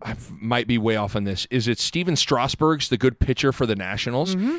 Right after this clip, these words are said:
Speaker 1: He, they had him on, early on in his career on, like, a, a pitch count inning limit, and he hit it as they were, like, pushing towards the playoffs, and they were like, "Do we keep him?" It's like, what?
Speaker 2: Well, yes,
Speaker 1: Like,
Speaker 2: that's
Speaker 1: I mean,
Speaker 2: what you're there for.
Speaker 1: Like, I,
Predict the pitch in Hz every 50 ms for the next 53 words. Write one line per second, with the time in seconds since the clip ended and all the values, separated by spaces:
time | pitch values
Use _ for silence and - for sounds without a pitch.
0 | 320 - - - 170 190 196 - - 120 143 165 180 165 160 160 151 139 123 151
1 | 185 208 208 185 170 156 - _ - 139 139 135 131 - - 147 143 156 160 160
2 | 151 147 143 143 143 135 127 - - - 151 156 160 147 131 120 120 117 113 -
3 | 113 104 101 98 - _ - 104 - - - 185 180 - - - - 156 147 147
4 | 143 _ - 160 165 185 185 165 143 127 113 110 107 104 104 107 - - - -
5 | - - - _ _ - 135 143 139 135 131 117 110 - - 156 160 120 - -
6 | 151 185 185 151 143 - - 131 135 127 - - 143 143 139 135 131 127 123 -
7 | - - - - - - - - - - - - - 190 190 - - 185 170 151
8 | - 170 170 160 - - - 123 - - - 156 185 196 156 123 123 143 - -
9 | - 139 127 131 127 127 123 120 113 113 104 - 110 104 101 92 90 - - -
10 | - 131 131 123 139 - - 135 170 151 135 151 180 233 254 - - 123 - -
11 | - - _ _ - 220 190 240 269 254 175 202 294 339 277 - - 196 180 175
12 | 233 254 - - 208 240 262 - - 269 269 220 208 226 262 302 277 - - 175
13 | 131 - - 180 196 175 - - - - 170